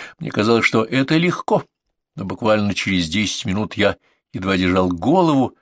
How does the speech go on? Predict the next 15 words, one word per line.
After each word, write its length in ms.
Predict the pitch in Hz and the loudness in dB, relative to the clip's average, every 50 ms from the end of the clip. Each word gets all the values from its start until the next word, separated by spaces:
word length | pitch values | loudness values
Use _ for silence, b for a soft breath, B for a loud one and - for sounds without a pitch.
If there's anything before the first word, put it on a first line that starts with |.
| _ _ _ _ _ - | _ _ _ _ _ -16
постоянно 380 | - - - 110 101 95 101 95 | -12 -6 -2 0 0 0 0 -2
клевал 420 | - 107 98 95 101 101 92 - _ _ _ _ _ | -2 0 2 4 4 2 2 -2 _ _ _ _ _
кроличьей 420 | - 110 107 101 95 87 - - 85 | -4 0 0 0 0 0 -2 0 0
шапкой 360 | - - 101 - - - 90 | 2 2 0 0 -2 -2 -2
в 60 | 80 | 0
наст. 380 | 92 123 151 - - - - - _ _ _ _ _ _ _ _ _ _ _ _ _ _ _ _ _ _ _ _ _ | 0 0 0 -2 -4 -12 -18 -20 _ _ _ _ _ _ _ _ _ _ _ _ _ _ _ _ _ _ _ _ _
Вскоре 280 | - - - - 101 92 | -18 -12 -8 -6 -4 -2
насквозь 400 | 104 104 - - - 113 113 - | -2 -2 -2 0 0 0 0 0
промокли 400 | - 113 107 113 101 - 107 104 | 0 0 2 2 2 2 0 0
и 40 | 101 | 0
брюки, 440 | 95 95 175 185 - - - - _ _ _ _ _ _ _ _ - | 0 0 -2 -2 -4 -8 -16 -18 _ _ _ _ _ _ _ _ -4
и 60 | 104 | 0
вязаные 360 | 98 117 117 101 92 101 104 | 2 2 2 2 0 0 2
бабушкой 420 | 101 107 104 101 101 - - 110 98 | 2 2 2 2 0 -2 -2 0 0
варежки. 480 | 107 - - - - - - - _ | 0 0 0 -2 -4 -8 -10 -12 _